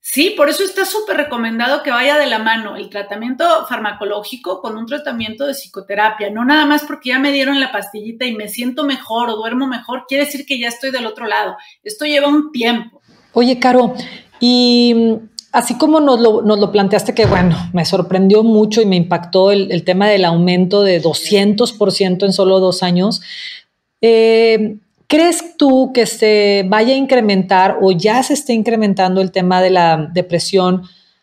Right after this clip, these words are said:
Speaker 2: ahora después de la cuarentena o durante la cuarentena? ¿O ahorita estamos más en la parte de ansiedad y luego vendrá depresión? ¿Cómo lo observas tú desde tu área?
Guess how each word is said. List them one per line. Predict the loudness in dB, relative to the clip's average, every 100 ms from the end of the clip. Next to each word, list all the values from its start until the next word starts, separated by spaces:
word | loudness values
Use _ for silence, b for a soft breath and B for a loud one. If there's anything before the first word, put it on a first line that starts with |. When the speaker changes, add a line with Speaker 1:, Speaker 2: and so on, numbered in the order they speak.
| _ _
Speaker 2:
ahora | 4 6 6 4
después | 2 0 0 0
de | 2
la | 0 0
cuarentena | 0 2 2 0 2 2 0 -2 0
o | 2
durante | 2 2 2 0
la | 0
cuarentena? | 0 0 0 0 0 2
¿O | 4
ahorita | 6 4 2
estamos | 0 0 0 2
más | 2 2
en | 0
la | 0
parte | -2 0 0
de |
ansiedad | 0 0 2 4 4 4
y | 4
luego | 4 4 4
vendrá | 2 2 2 2 2
depresión? | 0 -2 -4 -2 -2 0
¿Cómo | 0 2 2
lo | 2
observas | 0 0 0 -4 -2
tú | -2 0
desde | -2 -4
tu | -4 -2
área? | -2 -4